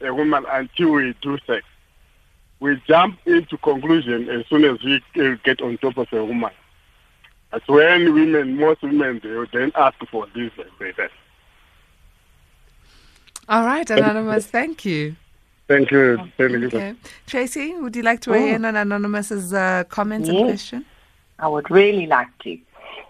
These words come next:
Speaker 3: So, to answer his question, who asks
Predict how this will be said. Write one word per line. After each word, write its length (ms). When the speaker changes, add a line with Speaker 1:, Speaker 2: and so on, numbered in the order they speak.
Speaker 3:
So, 440
to 180
answer 380
his 260
question, 460
who 260
asks 400